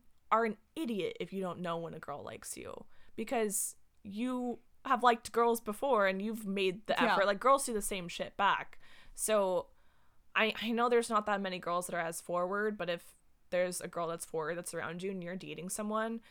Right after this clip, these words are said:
Speaker 1: you need to either shut it down, like, you don't play aloof to it. Like, that's,
Speaker 2: Yeah.
Speaker 1: that's such a red
Speaker 2: It's,
Speaker 1: flag.
Speaker 2: it's ki-, it's like, it's not the, the worst thing you can do, but it's like, you need to communicate about it, or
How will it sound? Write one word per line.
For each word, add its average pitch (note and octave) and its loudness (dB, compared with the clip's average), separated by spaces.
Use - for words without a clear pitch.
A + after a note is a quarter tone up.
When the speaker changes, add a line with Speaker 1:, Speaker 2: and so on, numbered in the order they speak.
Speaker 1:
you F#3 -6
need G#3 0
to - -6
either F#3 -4
shut F3+ -2
it F3+ -4
down, F3 0
like, F#3 -6
you F3+ -10
don't G#3+ -2
play G#3+ -4
aloof F3 -6
to - -10
it. G2+ -10
Like, - -12
that's, F#3+ 2
Speaker 2:
Yeah. F3+ 4
Speaker 1:
that's A3+ 0
such G#3+ -4
a F#3+ -4
red E3+ 0
Speaker 2:
It's, - 2
Speaker 1:
flag. D3+ 2
Speaker 2:
it's E4+ -4
ki-, - -8
it's C#4+ -2
like, D#4+ -2
it's B3 -16
not D#4 0
the, - -8
the A3+ 0
worst A#3 -2
thing B3 -4
you A3 -4
can G3+ -4
do, G3 -4
but G3 -6
it's F#3+ -8
like, F3 -2
you G#3 -8
need A3 -2
to F#3 -4
communicate F3+ -8
about G3 0
it, F#3 -2
or E3 -2